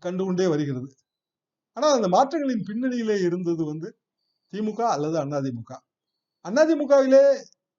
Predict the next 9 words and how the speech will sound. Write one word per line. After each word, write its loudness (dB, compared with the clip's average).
மக்கள் -2
தலைவர் 2
எம் -2
ஜி -2
ஆர் 2
இருக்கும்போது, -4
மாற்றங்கள் -6
ஏற்படும் -4
போது, -4